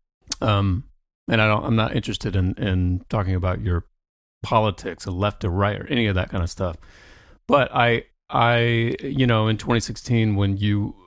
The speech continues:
um, were one of the voices of,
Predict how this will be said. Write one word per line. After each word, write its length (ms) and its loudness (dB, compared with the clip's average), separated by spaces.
um, 460 0
were 200 2
one 220 0
of 140 0
the 60 0
voices 880 -2
of, 680 -2